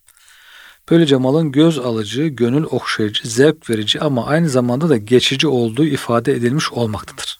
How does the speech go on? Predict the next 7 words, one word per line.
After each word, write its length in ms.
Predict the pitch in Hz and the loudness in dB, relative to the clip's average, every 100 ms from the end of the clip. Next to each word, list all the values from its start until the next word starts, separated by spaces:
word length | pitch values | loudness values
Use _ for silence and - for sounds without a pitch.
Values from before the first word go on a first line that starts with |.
| - | -14
Çünkü 220 | - 113 | -8 -2
yeşil 300 | 127 - 123 | 0 0 -2
olarak 240 | 110 143 | -4 -6
kalmıyor 500 | - - 139 110 92 - _ | -4 0 0 0 -6 -14 _
hiçbir 260 | - - | -10 -4
şey. 140 | - - _ _ _ _ _ _ _ _ _ _ _ _ _ | -4 -6 _ _ _ _ _ _ _ _ _ _ _ _ _
Sararıyor, 720 | - - 143 117 104 107 160 | -10 0 2 2 0 -2 -4